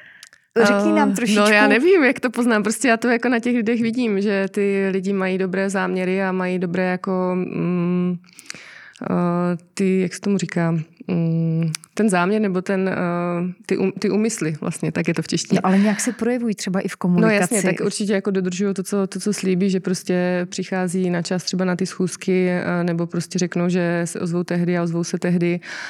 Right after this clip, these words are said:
Speaker 2: A není to nějaké slibování, když třeba nás kontaktují, spousta, spousta firem nás kontaktuje, že by sem chtěla dodávat cizince, protože my neděláme ten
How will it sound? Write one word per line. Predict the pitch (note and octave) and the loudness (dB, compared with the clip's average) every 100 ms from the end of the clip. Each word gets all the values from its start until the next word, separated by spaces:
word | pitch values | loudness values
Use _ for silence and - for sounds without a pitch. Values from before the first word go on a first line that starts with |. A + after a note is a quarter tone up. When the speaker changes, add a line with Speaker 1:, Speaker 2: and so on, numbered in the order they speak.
| - G3 | -8 -2
Speaker 2:
A | F3 E3+ E3+ E3 E3+ E3+ E3+ - - _ _ _ _ _ _ _ - | 0 2 2 0 0 0 -2 -6 -16 _ _ _ _ _ _ _ -2
není | G3 G#3 G#3+ | 2 2 2
to | G3+ | 0
nějaké | F#3 F3+ G#3 | 0 0 -2
slibování, | - F3+ F3 F3+ F3 | -2 -2 0 0 -2
když | - | -4
třeba | F3 | -4
nás | F3+ - | -4 -2
kontaktují, | F#3 F3 - F#3 | -2 -2 0 -2
spousta, | F3 E3+ E3 F3+ F3 | 0 -4 -2 0 0
spousta | E3+ F3+ - F3+ | -2 -4 -4 -2
firem | F#3+ F3+ | 0 0
nás | F3+ - | 0 -2
kontaktuje, | F3+ F3 - G3 | -2 -2 0 0
že | F#3 | 2
by | F3+ | 0
sem | F#3+ G3 | -2 -4
chtěla | E3+ F#3+ F3 | -2 -2 0
dodávat | F3 F3+ F3+ F3+ | 0 0 -2 -2
cizince, | F3+ F3+ F3 | -2 -2 -2
protože | E3 F3+ | -2 0
my | F3+ | 2
neděláme | E3 E3 E3 E3 | 2 0 0 0
ten | F3+ E3 D#3+ | 0 -2 -2